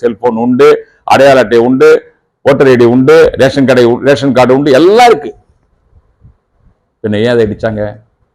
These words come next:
எதுக்காக இடித்தாய்? பதினெட்டு குடும்பங்களை மட்டும் குறிவைத்து, அந்த குளத்தை சுற்றி எழுபது குடும்பங்கள்,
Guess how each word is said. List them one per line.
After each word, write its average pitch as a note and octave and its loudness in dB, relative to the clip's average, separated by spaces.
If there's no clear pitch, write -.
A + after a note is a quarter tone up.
எதுக்காக D3 2
இடித்தாய்? A2+ -8
பதினெட்டு D3 0
குடும்பங்களை D#3 2
மட்டும் A#2 -4
குறிவைத்து, A2+ -2
அந்த G2+ -2
குளத்தை D3 0
சுற்றி C#3 -2
எழுபது C#3+ 2
குடும்பங்கள், A#2+ 0